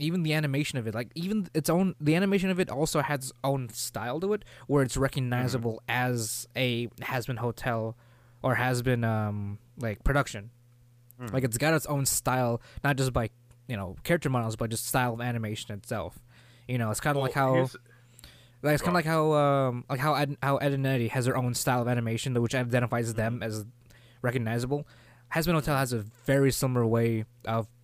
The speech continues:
Speaker 1: uh, presenting itself whenever it, you know, does its thing. It's, it's, uh, fucking amazing.
Speaker 2: Right. Well, I mentioned that, uh, v-, uh, Vizzy Pop was the lead animator. Uh, that's actually just how her style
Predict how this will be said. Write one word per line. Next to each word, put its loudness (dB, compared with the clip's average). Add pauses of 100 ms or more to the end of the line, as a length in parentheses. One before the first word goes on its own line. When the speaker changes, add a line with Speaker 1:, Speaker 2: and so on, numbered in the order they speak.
(340)
Speaker 1:
uh, 0
presenting 0
itself -4
whenever 0
it, 0
you -6
know, -4
does 0
its -6
thing. -8
It's, -10
it's, -10
uh, -12
fucking -4
amazing. -8 (1040)
Speaker 2:
Right. -2
Well, 0
I 2
mentioned -2
that, 2
uh, 4
v-, -12 (180)
uh, 0 (920)
Vizzy -4
Pop 0
was -6
the 2
lead -4
animator. -2 (600)
Uh, 0
that's -2
actually -4
just -4
how -2
her 0
style 0